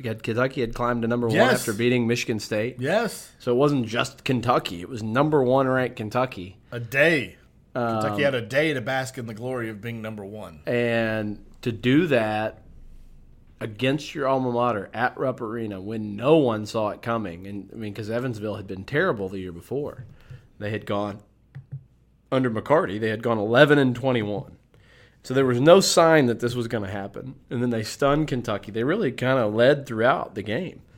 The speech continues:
Speaker 1: It wasn't fluky at all.
Speaker 2: No.
Speaker 1: And I was there. I wrote a story about it. I wa-, I followed him into the locker room and watched them give him a Gatorade shower. And, you know, he gives this s-, great speech about how this is just the beginning and, you know,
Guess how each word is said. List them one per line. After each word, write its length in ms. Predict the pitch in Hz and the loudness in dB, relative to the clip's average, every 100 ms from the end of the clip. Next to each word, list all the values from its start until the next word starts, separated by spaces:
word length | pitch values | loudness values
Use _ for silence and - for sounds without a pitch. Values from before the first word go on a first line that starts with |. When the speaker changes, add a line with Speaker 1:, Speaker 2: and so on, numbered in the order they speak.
| - - _ | -20 -20 _
Speaker 1:
It 120 | - 117 | -6 2
wasn't 300 | 131 135 107 | 4 4 0
fluky 420 | 127 156 190 104 | 2 2 2 0
at 80 | 92 | 0
all. 360 | 123 139 117 - _ | -2 -4 -8 -20 _
Speaker 2:
No. 200 | - 131 | -8 0
Speaker 1:
And 100 | 135 | 6
I 40 | 139 | 8
was 160 | 147 | 8
there. 260 | 113 120 139 | 8 10 10
I 60 | 117 | 8
wrote 220 | 120 131 | 8 6
a 20 | |
story 400 | - 117 120 139 | 2 0 4 4
about 260 | 127 127 151 | 4 4 2
it. 80 | |
I 100 | 113 | 0
wa-, 200 | 110 113 | -4 -4
I 60 | 120 | -6
followed 420 | - 117 127 135 | -2 2 4 6
him 100 | 123 | 6
into 140 | 127 110 | 4 4
the 100 | 98 | 0
locker 380 | 98 120 - | 0 0 2
room 360 | 135 139 147 151 - - - - | 6 6 6 2 -6 -20 -20 -6
and 140 | 107 104 | -2 2
watched 320 | 110 120 - | 2 0 0
them 340 | 117 117 110 | 0 0 -2
give 160 | 110 120 | -2 0
him 100 | 127 | 2
a 80 | 110 | 0
Gatorade 600 | 95 110 127 127 127 123 | 0 2 6 6 6 4
shower. 560 | - 117 127 135 131 | 2 6 8 8 8
And, 240 | 127 98 - | 6 4 0
you 100 | 107 | -2
know, 300 | 92 95 - - | -2 -6 -10 -14
he 300 | - - 107 | -12 -10 -10
gives 300 | - 107 110 | -8 -10 -8
this 200 | 107 - _ _ | -10 -12 _ _
s-, 120 | - - | -14 -10
great 320 | 113 110 113 | -4 -4 -4
speech 420 | - 117 120 120 | -2 0 0 -2
about 160 | 107 101 | -6 -6
how 140 | 104 | -4
this 200 | 113 - | -4 -6
is 140 | 104 | -8
just 300 | 101 113 107 | -4 -6 -4
the 80 | 104 | -6
beginning 520 | 98 101 135 139 135 | -2 4 6 6 4
and, 240 | 117 101 101 | 2 0 -4
you 60 | 107 | -6
know, 260 | 87 92 | -8 -10